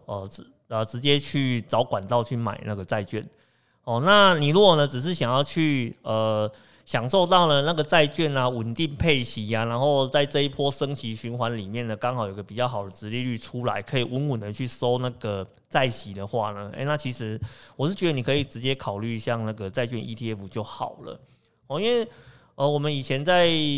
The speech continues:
介绍债券买卖的时候啊，哦，其实你要注意一件事情哦，债券买卖啊，嗯，交易没有这么的流-，那个流-，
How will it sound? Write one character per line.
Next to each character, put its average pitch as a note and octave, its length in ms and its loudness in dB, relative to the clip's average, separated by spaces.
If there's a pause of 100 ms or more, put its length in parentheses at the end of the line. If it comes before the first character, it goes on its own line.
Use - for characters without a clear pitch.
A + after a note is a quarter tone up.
(120)
介 F3+ 200 0
绍 E3 180 4
债 E3 220 2
券 D#3+ 180 -2
买 A#2 220 -4
卖 C3 280 -2
的 A2 120 -2
时 - 260 -10
候 A2 240 -2
啊， G#2 320 -8 (160)
哦， A#2+ 100 -10
其 D3+ 160 -6
实 E3 120 -6
你 D3 80 -4
要 C3 100 2
注 C#3 220 -4
意 B2+ 60 -4
一 - 20 -8
件 C3 200 -4
事 A#2+ 180 -10
情 - 260 -14
哦， - 180 -12 (420)
债 G#3+ 160 4
券 G3+ 160 0
买 B2+ 220 0
卖 C3 300 -2
啊， G#2+ 260 -6 (400)
嗯， A#2 200 -6
交 D#3 280 6
易 D#3+ 140 0
没 C3 120 0
有 B2 100 0
这 A#2+ 100 -4
么 A#2 160 0
的 G#2 280 -2 (580)
流-， C3 260 -2 (100)
那 D#3+ 100 -6
个 D#3 80 -2
流-， C3 180 -4